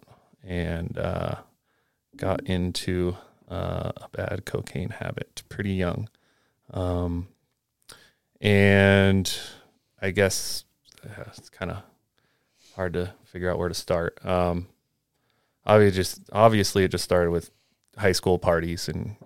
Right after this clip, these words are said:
and you just wanna get fucked up and have a good time with all your friends. And then,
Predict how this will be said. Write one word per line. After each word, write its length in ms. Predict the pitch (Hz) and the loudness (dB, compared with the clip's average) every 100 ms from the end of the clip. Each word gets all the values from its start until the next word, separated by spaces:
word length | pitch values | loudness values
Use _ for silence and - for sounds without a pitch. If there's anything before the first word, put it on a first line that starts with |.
| - | -12
and 160 | - | -8
you 60 | - | -6
just 220 | - - | -6 -6
wanna 200 | - - | -6 -6
get 160 | 85 - | -6 -4
fucked 260 | 87 85 | -6 -2
up 240 | 87 85 - | -4 -4 -4
and 200 | 85 95 - - _ _ _ | -8 -8 -12 -20 _ _ _
have 160 | - 101 | -2 0
a 40 | |
good 160 | 101 - | 2 4
time 220 | 104 101 | 6 6
with 140 | 98 | 6
all 80 | 104 | 4
your 100 | 98 | 4
friends. 380 | 90 95 92 92 | 4 4 4 0
And 100 | 92 | 0
then, 240 | 90 90 | 0 -2